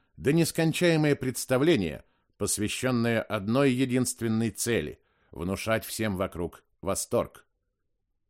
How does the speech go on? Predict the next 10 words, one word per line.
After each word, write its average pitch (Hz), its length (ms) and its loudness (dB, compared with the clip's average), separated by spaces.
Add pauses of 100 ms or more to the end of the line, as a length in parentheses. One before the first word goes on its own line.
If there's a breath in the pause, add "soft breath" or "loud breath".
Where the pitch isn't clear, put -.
Коснувшись 120 600 -2
моего 90 280 -2
плеча, 101 480 -4 (400 soft breath)
Иолента 147 480 2
без 131 220 -2
слов 156 320 0
указала 123 640 2 (240 soft breath)
огромными 143 680 2
изумрудно-зелёными 127 960 2
глазами 110 540 2